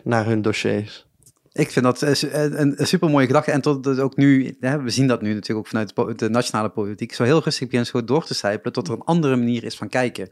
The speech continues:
Speaker 1: Ja.
Speaker 2: Eh, begin, eh, zei je al, je bent negenentwintig.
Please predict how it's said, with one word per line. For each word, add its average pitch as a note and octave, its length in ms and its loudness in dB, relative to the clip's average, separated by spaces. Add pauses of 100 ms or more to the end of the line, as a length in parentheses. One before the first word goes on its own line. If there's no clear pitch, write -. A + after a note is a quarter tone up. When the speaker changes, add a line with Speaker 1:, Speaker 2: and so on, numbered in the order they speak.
(120)
Speaker 1:
Ja. - 80 -6 (320)
Speaker 2:
Eh, C3+ 200 0
begin, C3+ 320 2
eh, A#2 400 0
zei C3 220 0
je B2+ 80 0
al, G#2+ 180 2
je G#2+ 80 -2
bent A2+ 140 -2
negenentwintig. B2+ 680 -2